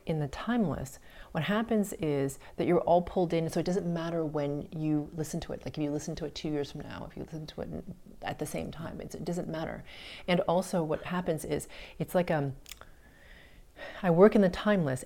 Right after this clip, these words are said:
and there's a time loop created because we are also in linear time.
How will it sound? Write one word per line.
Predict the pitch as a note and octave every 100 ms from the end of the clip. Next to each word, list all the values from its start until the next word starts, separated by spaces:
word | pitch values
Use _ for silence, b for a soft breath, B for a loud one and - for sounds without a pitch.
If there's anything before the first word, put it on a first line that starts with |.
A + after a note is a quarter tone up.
| -
and | F#3 F#3 C3+ C3+ -
there's | - D#3+ D#3+
a |
time | - F3 D3+ D3
loop | C#3
created | - D#3+ C#3
because | B2+ D3 F3
we | E3
are | D3 C#3
also | D3 C#3 D#3+
in | C#3+
linear | C#3 B2+ B2+
time. | - -